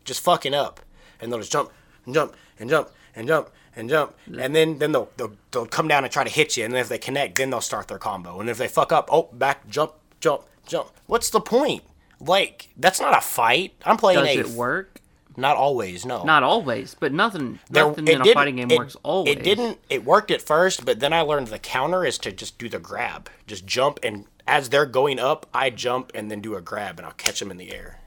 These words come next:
Speaker 1: and I can punish the fuck out of 'em. It's just like, why are you doing this? Just fight.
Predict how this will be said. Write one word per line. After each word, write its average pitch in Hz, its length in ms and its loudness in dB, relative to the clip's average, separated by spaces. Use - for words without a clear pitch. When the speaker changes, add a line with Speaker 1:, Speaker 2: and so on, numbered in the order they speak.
Speaker 1:
and 92 180 -16
I - 80 -14
can 90 200 -14
punish 113 360 -6
the - 80 -12
fuck - 300 -10
out - 160 -12
of - 180 -18
'em. - 140 -20
It's 131 200 -2
just - 240 2
like, 131 240 0
why 131 200 6
are 190 80 2
you 127 200 -6
doing 120 300 -8
this? 95 180 -14
Just - 200 -10
fight. - 540 -12